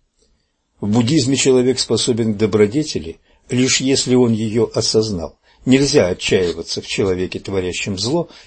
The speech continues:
если он не знает, что делает. Он видит ошибочно, но, по крайней мере, он видит.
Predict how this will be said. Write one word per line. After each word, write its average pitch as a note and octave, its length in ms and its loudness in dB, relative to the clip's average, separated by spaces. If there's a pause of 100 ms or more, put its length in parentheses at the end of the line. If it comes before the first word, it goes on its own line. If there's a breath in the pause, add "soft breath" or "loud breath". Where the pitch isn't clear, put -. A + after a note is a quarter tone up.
если B2 340 2
он A2+ 200 4
не A2 80 2
знает, G2 420 -2
что - 280 -6
делает. E2 560 -10 (540)
Он D3 200 8
видит E3+ 340 -2
ошибочно, F#2 640 -4 (500)
но, A2 160 2
по A2 140 2
крайней F#2+ 340 -2
мере, A2+ 260 2
он G#2+ 380 2
видит. A2+ 640 -8